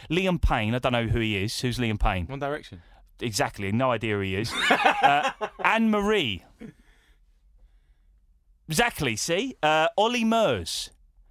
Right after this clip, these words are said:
Speaker 1: Ollie
Speaker 2: I know
Speaker 1: Mur-,
Speaker 2: about,
Speaker 1: Ollie
Speaker 2: no, we,
Speaker 1: Murs.
Speaker 2: we
Speaker 1: Ollie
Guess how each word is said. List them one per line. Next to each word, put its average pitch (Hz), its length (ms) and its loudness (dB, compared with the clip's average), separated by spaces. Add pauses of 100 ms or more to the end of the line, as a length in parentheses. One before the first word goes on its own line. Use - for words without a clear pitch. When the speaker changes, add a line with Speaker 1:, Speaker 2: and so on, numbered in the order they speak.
(540)
Speaker 1:
Ollie 294 200 6
Speaker 2:
I 294 40 4
know - 140 6
Speaker 1:
Mur-, - 60 6
Speaker 2:
about, 185 180 2
Speaker 1:
Ollie 233 120 4
Speaker 2:
no, 240 80 8
we, 254 120 4
Speaker 1:
Murs. 120 360 0 (640)
Speaker 2:
we 190 120 6
Speaker 1:
Ollie 240 80 4